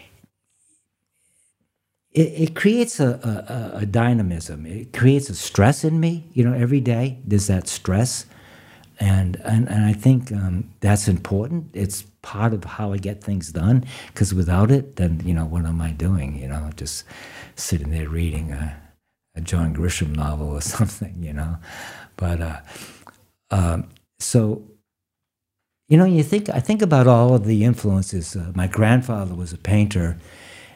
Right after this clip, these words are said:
and my father was, was not.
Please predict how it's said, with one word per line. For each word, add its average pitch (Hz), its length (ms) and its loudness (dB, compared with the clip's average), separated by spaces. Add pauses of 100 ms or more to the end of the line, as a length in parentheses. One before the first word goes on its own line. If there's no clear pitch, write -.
(100)
and 107 180 4
my 101 160 4
father 120 480 -4
was, 90 440 -10 (1000)
was 107 260 0
not. 104 480 2